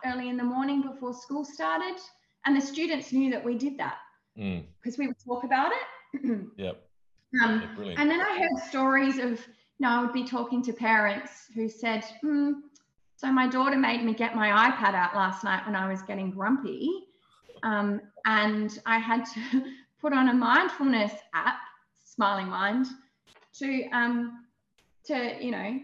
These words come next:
Speaker 1: help me relax."
Speaker 2: Yeah.
Speaker 1: <laughs> They're the sort of little stories that came out.
Speaker 2: Yeah,
Speaker 1: Um,
Speaker 2: absolutely.
Speaker 1: and, you know, um, when we talked about behaviour management, I guess our, our rule,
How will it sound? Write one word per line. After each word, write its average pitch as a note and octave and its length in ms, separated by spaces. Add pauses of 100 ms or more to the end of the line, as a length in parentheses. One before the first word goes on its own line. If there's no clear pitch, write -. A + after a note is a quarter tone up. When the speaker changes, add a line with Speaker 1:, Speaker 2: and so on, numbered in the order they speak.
(140)
Speaker 1:
help C4+ 180
me D4 140
relax." - 800 (220)
Speaker 2:
Yeah. C4 100
Speaker 1:
<laughs> - 400
They're G#4 160
the - 220
sort G#4 240
of C4+ 100
little D4 360
stories C4+ 600
that D4+ 200
came D#4 260
out. A4 300 (200)
Speaker 2:
Yeah, F#2 300 (260)
Speaker 1:
Um, C4+ 200
Speaker 2:
absolutely. B3+ 420 (720)
Speaker 1:
and, C4+ 340 (180)
you C#4+ 140
know, C4 380 (240)
um, B3 440 (680)
when C#4 240
we C4 200
talked D4+ 500
about A#3 400 (720)
behaviour A#3+ 340
management, A3+ 680 (220)
I A3+ 100
guess A#3+ 380 (100)
our, G#3+ 380 (1600)
our A#3+ 200
rule, B3+ 400